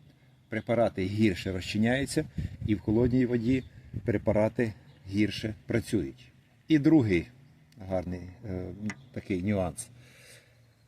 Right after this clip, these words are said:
Препарати, які використовуються для обробки саду, ідеальне П Ш води для розведення препаратів від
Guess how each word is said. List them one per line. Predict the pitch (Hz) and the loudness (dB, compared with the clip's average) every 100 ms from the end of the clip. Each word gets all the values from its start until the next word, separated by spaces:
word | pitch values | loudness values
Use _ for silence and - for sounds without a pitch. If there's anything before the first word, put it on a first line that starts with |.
| _ _ _ | _ _ _
Препарати, | - 123 147 151 160 139 101 - - - | -4 -2 0 2 2 0 -2 -8 -16 -6
які | 110 - 117 | -4 0 0
використовуються | 107 110 107 139 123 101 | 0 0 0 2 2 2
для | 104 110 | 2 2
обробки | 107 113 - 104 | 2 0 0 -4
саду, | - 139 113 85 - _ _ _ _ _ _ _ _ | 0 0 0 -6 -10 _ _ _ _ _ _ _ _
ідеальне | 117 107 127 123 107 95 - | -8 -2 2 2 2 0 2
П | 123 107 87 | 4 4 2
Ш | - - | -4 -14
води | - 104 98 110 | -4 -2 2 2
для | 78 85 | 0 -2
розведення | 92 90 98 90 92 85 | -4 -2 -2 0 -2 -4
препаратів | 92 90 101 120 160 98 73 _ - - _ _ - 92 | -6 -4 2 2 2 -4 -8 _ -20 -20 _ _ -20 -10
від | 95 117 98 | 0 0 0